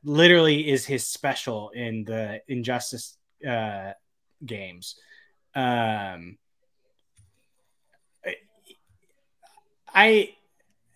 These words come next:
I, I don't know. I, to be completely honest, I, I c-,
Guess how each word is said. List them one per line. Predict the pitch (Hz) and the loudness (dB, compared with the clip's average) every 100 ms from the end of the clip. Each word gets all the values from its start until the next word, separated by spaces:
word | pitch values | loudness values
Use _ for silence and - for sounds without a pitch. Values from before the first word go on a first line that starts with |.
| _ _ _ _ - | _ _ _ _ -8
I, | 151 156 | -4 4
I | 208 | 6
don't | 254 | 6
know. | 185 214 - | 6 4 2
I, | 147 147 196 - - 175 | -4 -2 0 -2 -6 -6
to | 196 | 0
be | 254 | 2
completely | 294 262 240 185 | 2 2 4 4
honest, | 139 135 214 233 - _ _ _ _ _ _ _ _ _ _ _ _ _ _ _ _ - | 6 6 4 0 -8 _ _ _ _ _ _ _ _ _ _ _ _ _ _ _ _ -2
I, | 160 - - | -2 -2 -6
I | - - - _ _ - | -4 -4 -8 _ _ -16
c-, | 139 | -14